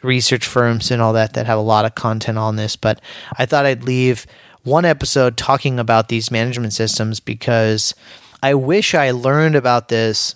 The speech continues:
many, many years ago. I think that coming out of business school, thinking we know how to run companies, learning how to do accounting and operations and manufacturing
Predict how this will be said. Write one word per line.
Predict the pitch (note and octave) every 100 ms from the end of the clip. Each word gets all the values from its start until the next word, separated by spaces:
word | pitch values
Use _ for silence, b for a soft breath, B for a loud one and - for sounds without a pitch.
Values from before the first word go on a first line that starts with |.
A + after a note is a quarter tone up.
| _
many, | B2+ C3+ D3 C#3+
many | B2+ A#2+
years | A2+ A2+ B2
ago. | C3 A#2+ G#2+ G#2+
I | -
think | A#2 - C#3 C3
that | B2+ A#2+ A2+ - _ - _ _ - C#3+
coming | A2+ C#3+ D#3+ F#3
out | F3
of | D3+
business | C3 C3 C3 B2+
school, | - C#3 C3 B2 A#2+ A2
thinking | - D#3 E3+ E3+ F3 D#3+
we | D3+
know | C#3 C3+ C3
how | B2+
to | A#2+
run | A#2 A#2+ A#2+ B2
companies, | - A#2+ A#2 A#2 A#2 A2+ A2 - - B B B B B
learning | C3 B2 C3 B2+ B2+ A#2
how | A#2+
to | A#2 A2+ A2 - _
do | C3+ B2
accounting | A#2 - - D3 C#3 C3 B2+ B2 - -
and | A#2
operations | A2 A2+ A#2 D3 D3 - B2 A#2+ A2+
and | A2
manufacturing | A2 A2 C#3+ C#3+ - B2 B2 A#2